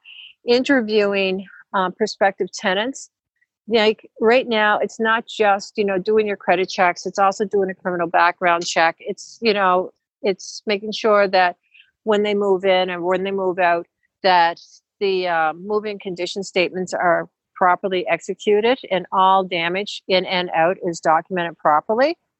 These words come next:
So there's, like, so many different layers, but I think my biggest tip to somebody would be to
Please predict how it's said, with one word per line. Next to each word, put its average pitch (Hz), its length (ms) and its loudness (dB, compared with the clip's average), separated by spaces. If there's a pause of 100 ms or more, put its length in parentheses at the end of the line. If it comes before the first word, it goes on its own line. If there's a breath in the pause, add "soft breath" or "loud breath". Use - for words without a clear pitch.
(400)
So 262 200 0
there's, 233 220 0
like, 247 160 2
so 285 180 -2
many 339 180 0
different 247 360 -4
layers, 214 280 -2
but 208 120 -4
I 202 100 0
think 359 320 -4 (340 loud breath)
my 240 120 2
biggest 247 500 0
tip 226 280 -2
to 240 120 -6
somebody 220 440 -2
would 202 200 -2
be 190 280 0
to 185 280 -4